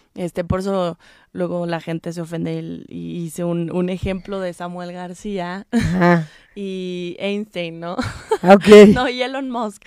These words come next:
Speaker 2: Elon
Speaker 1: De que la
Speaker 2: Musk.
Speaker 1: fronte era demasiado grande
Speaker 2: Ajá.
Speaker 1: y la de Samuel García era más, más pequeña, ¿no? Eh, menos alargada.
Speaker 2: Ujú.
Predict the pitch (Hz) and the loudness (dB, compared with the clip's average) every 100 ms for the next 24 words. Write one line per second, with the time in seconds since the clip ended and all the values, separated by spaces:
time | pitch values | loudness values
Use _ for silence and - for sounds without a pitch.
0 | - - 190 220 214 170 254 262 262 285 | -12 0 6 8 6 4 2 0 -6 -10
1 | 294 285 294 269 269 247 208 233 233 247 | -10 -10 -12 -12 -14 -14 -16 -16 -16 -16
2 | 262 262 233 190 185 - - 143 151 240 | -14 -12 -10 -12 -12 -16 -14 -12 -8 -4
3 | 233 233 233 240 247 254 262 262 262 240 | 0 0 0 -2 0 -2 -4 -6 -6 -4
4 | 233 - - 214 220 226 233 - - 220 | -4 -4 -8 -8 -6 -6 -8 -10 -14 -10
5 | 208 214 233 226 233 220 175 165 - _ | -10 -8 -12 -10 -8 -6 -6 -10 -12 _
6 | _ - 175 185 208 - 190 185 180 - | _ -16 -10 -8 -8 -10 -10 -10 -10 -12
7 | - 76 76 190 202 202 185 175 185 196 | -14 -14 -10 -8 -8 -8 -6 -6 -6 -8
8 | 175 170 160 170 160 | -8 -8 -4 -2 -4